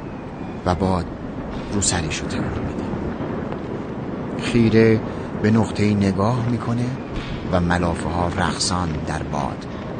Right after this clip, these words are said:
تکون می‌خوره. بارش برف شروع می‌شه. باد می‌وزه. گیره ها رو از روی بند بر می‌داره و ملافه ها رو جمع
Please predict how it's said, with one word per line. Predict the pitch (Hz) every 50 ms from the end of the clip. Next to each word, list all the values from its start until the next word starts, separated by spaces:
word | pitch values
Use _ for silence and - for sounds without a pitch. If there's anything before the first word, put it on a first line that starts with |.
| - -
تکون | 80 76 - - 71 - -
می‌خوره. | - - - - - - - - - - - - - - - - - - - - - - - - - - - - - - - - - - - - - - - - - - - - -
بارش | 95 92 95 101 113 - -
برف | 127 107 98 92 92 92 - - - - - - - - - - - -
شروع | - - - 90 76 73 - - -
می‌شه. | - - - - - - - - - - - - - - - - - - - - - - - - - - - - - - - - - - - - - - - - - - - - - - - - - - - - - - - - - - - - - -
باد | 104 117 117 110 92
می‌وزه. | - 71 78 80 - 62 64 - - - - - - - - - - - - - - - - - - - - - - - - - - - - - 104
گیره | 107 107 104 110
ها | 92 90 98
رو | 104 107 101 - - - - -
از | - 92 92 98
روی | 101 98 98
بند | 85 92 87 90 87 87
بر | - 90 92 98 110
می‌داره | 110 117 120 120 127 120 127
و | 131 131
ملافه | 120 90 85 80 80 - 80
ها | 80
رو | 85 92
جمع | 87 82 95 90 78 69